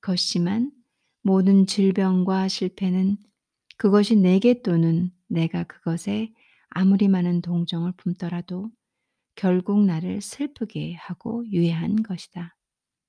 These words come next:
요컨대 만약 진실로 인디언답게 또는 식물답게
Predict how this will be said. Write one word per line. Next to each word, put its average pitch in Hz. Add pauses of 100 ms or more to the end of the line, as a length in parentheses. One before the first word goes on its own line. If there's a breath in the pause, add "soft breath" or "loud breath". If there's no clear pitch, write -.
(1040)
요컨대 226 (560 soft breath)
만약 226
진실로 240
인디언답게 190
또는 190
식물답게 196